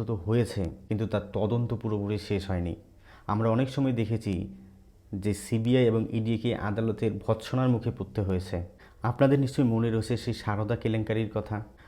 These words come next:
আজ পনেরো বছর হতে চলল, এখনও কেন সেই তদন্তের গতি শেষ হলো না? এখনও কেন সেই সর্বহারা মানুষরা তাদের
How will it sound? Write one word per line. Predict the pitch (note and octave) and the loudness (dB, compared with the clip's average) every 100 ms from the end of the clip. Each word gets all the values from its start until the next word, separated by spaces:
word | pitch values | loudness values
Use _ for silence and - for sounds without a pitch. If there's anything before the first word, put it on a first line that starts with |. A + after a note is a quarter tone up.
| - - A2 | -12 -2 -2
আজ | - - - - | -2 -12 -20 -4
পনেরো | B2+ C3 C#3+ C3+ | 2 4 4 2
বছর | C3+ B2+ G#2 | 2 2 2
হতে | A2+ - | -2 -2
চলল, | G#2 F#2 F2 F2+ - - - - - - - - - - G#2 G2 | -2 -2 -4 -8 -18 -20 -20 -20 -20 -20 -20 -20 -20 -12 -6 -4
এখনও | F#2+ C3+ C3 | 0 0 2
কেন | A#2+ A#2+ | 0 0
সেই | B2 A#2 - | -2 -4 -2
তদন্তের | A#2 G#2 A2 A2 G#2+ G2 G2 - - - G2+ | 0 2 0 0 0 -2 -8 -16 -16 -8 -2
গতি | A2+ A#2+ A2+ | 0 0 0
শেষ | A2+ - | 0 0
হলো | G2 F#2+ | -2 -2
না? | E2 F#2 - - - - - - G#2+ | -2 -6 -14 -20 -20 -20 -16 -4 -2
এখনও | A2+ C#3 C3+ | 2 0 2
কেন | C#3 A2 A2 - - - - - - - - - - - | 2 2 0 -6 -18 -20 -20 -20 -20 -20 -20 -20 -20 -4
সেই | B2 - | -2 2
সর্বহারা | A#2 A#2 A2 A#2+ A2+ | 2 2 2 2 2
মানুষরা | G#2+ G#2+ - A2+ | 0 0 -2 0
তাদের | G#2 G#2 | 0 2